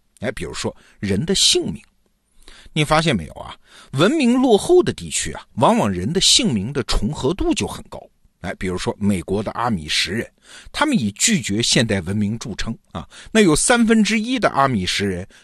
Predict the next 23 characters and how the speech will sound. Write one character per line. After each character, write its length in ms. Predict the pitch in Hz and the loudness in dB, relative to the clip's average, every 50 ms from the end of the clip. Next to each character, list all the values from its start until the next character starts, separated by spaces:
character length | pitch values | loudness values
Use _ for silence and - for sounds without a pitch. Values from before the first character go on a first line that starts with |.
| - - | -8 2
都 160 | - - - | 2 2 4
姓 360 | 202 - - 165 110 95 90 | 4 2 2 2 0 0 -2
兰 180 | 90 82 82 - 175 | -4 -4 -4 -2 4
普， 100 | - - - - - - - - _ _ _ _ _ _ | 4 4 4 4 -6 -14 -18 -20 _ _ _ _ _ _
请 180 | - - 104 95 | -8 -4 -4 -2
注 100 | - 107 | -2 -2
意， 160 | - - - _ _ - | -4 -6 -8 _ _ 0
这 120 | - 160 120 | 2 2 2
不 180 | - - 104 | 2 0 -2
是 120 | - - 151 | 0 -2 -4
特 360 | - - - - 226 160 - | -4 -4 -6 -2 -2 -2 -2
例 220 | 82 82 82 78 - _ | -2 -8 -12 -14 -16 _
啊。 160 | - - - - - - - - | -16 -16 -16 -16 -20 -20 -18 -10
实 200 | - - - 208 | -2 2 2 4
际 200 | 214 214 240 214 | 4 4 2 2
上， 200 | - 185 147 135 | 4 4 2 2
在 220 | 127 - 156 120 113 | 2 2 2 2 2
十 240 | - - - 165 202 | 2 2 2 2 2
四 180 | - - 214 | 2 2 0
世 160 | - - 151 | 0 0 -2
纪 200 | 131 120 123 107 | -4 -4 -4 -6
之 160 | - - 139 135 | -4 -6 -6 -6
前， 260 | - - 85 104 | -6 -6 -6 -8